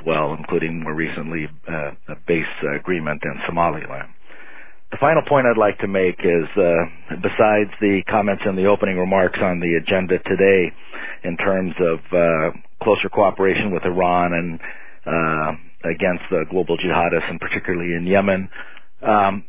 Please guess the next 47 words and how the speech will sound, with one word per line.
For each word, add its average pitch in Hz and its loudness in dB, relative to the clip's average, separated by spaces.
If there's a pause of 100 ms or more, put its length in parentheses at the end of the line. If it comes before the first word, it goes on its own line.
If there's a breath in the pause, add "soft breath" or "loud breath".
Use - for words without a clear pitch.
the 113 0
key 170 4
item 107 2
for 104 2
them 107 2
on 95 2
their 90 2
agenda 90 0 (160)
is 73 -6
really, 87 4
um, 82 2 (140)
ensuring 98 0
U 90 2
S 80 2
engagement 85 -2
in 78 -4
all 71 -2
these, 71 -8 (140)
uh, 71 -4
areas. 71 -6 (160)
Uh, 78 0 (360 loud breath)
a 73 -2
lot 92 6
of 85 0
the 90 0
Gulf 87 2 (100)
states 82 0
have - -2
felt 82 0
that 80 -4
the 87 -2 (120)
U 82 2
S 82 0 (180)
has, 78 -2 (140)
uh, 82 -4
disengaged 87 2
a 80 -2
bit 73 -4
from 78 -4
the 73 -4
region, 76 -4
and 76 -4
that's 80 -2
one 87 -2
of 78 -2
the - -10
things 78 -8